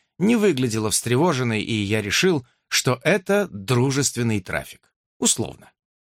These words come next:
Например, спецы, ожидавшие, что наш мед привлечет новых мух.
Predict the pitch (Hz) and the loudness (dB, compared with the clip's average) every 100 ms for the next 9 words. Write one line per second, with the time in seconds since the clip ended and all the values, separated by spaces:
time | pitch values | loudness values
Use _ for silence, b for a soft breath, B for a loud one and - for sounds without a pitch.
0 | - 151 170 190 214 190 - - - 247 | -2 0 2 2 2 0 -2 -2 0 -2
1 | 196 - 95 - _ _ _ - 117 120 | 0 -2 -2 -10 _ _ _ -2 0 2
2 | 160 170 - 131 - 127 127 120 - - | 0 0 0 -2 0 0 0 0 -2 -6
3 | _ _ _ - 110 175 185 - 135 117 | _ _ _ -2 2 2 0 -2 0 0
4 | 110 151 165 - 131 127 104 110 - 78 | 0 0 0 0 2 2 2 -2 -4 -12
5 | 62 - | -16 -20